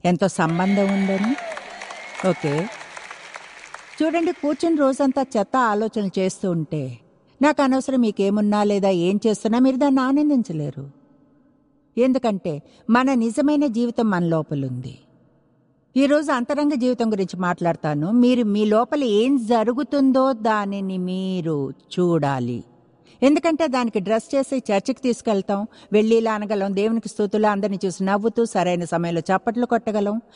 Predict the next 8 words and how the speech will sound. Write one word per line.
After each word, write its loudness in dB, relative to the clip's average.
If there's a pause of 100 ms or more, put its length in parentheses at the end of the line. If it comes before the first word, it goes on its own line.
(180)
అయితే 2
దాని 0
అర్థం 0
అది 0
నిజంగా 0
మనమని 0
కాదు. -4 (1300)
ఆమేన్. -2